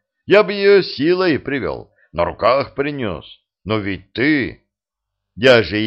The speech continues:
идя в это самое квасное, не знал, что там наша медсестра», уже почти прошептал Николай. «Ты ведь того?» повертел пальцами у виска.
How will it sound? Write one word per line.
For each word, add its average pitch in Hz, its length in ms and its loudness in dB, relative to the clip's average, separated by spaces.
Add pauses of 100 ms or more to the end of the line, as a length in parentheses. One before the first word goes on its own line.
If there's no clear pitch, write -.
(140)
идя 110 360 4
в 90 100 -4
это 101 260 -2
самое 95 520 0
квасное, 95 760 -6 (220)
не 127 200 -2
знал, 110 640 -2 (160)
что - 260 -2
там 110 260 2
наша 101 260 -2
медсестра», 95 840 -8 (800)
уже 104 260 -6
почти 107 400 -6
прошептал 98 600 -2
Николай. 92 560 -2 (580)
«Ты 139 100 0
ведь 110 520 -6
того?» 117 680 -2 (720)
повертел 104 600 0
пальцами 104 600 -4
у 110 160 -6
виска. 80 640 -12